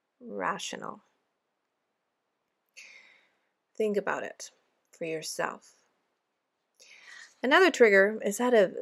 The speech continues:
sudden gains or losses.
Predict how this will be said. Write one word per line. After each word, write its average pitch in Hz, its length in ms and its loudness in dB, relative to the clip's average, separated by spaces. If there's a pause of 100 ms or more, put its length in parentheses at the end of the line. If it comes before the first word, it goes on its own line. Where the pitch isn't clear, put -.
sudden 269 560 -4 (160)
gains 202 720 -6
or 190 100 -8
losses. - 800 -10